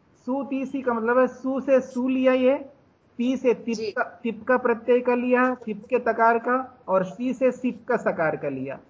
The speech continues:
Speaker 1: तो यहाँ सु का सकार ले रहे हैं। तो अपृक्त सु, अपृक्त सु का लोप होता है। कब होता है? हलंत से उत्तर होना चाहिए,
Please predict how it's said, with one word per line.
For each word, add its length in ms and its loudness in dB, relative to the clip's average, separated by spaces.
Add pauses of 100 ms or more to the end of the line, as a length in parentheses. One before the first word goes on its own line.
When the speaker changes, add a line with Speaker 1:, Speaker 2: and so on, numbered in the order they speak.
(120)
Speaker 1:
तो 60 -4
यहाँ 600 0 (680)
सु 180 2
का 240 6
सकार 440 2
ले 160 0
रहे 100 -6
हैं। 140 -18 (360)
तो 60 -6
अपृक्त 580 -2
सु, 380 -4 (640)
अपृक्त 420 0
सु 300 0
का 180 2
लोप 340 6
होता 320 0
है। 340 -14 (140)
कब 160 4
होता 320 6
है? 340 -2 (300)
हलंत 360 2
से 240 4
उत्तर 360 2
होना 260 0
चाहिए, 280 -16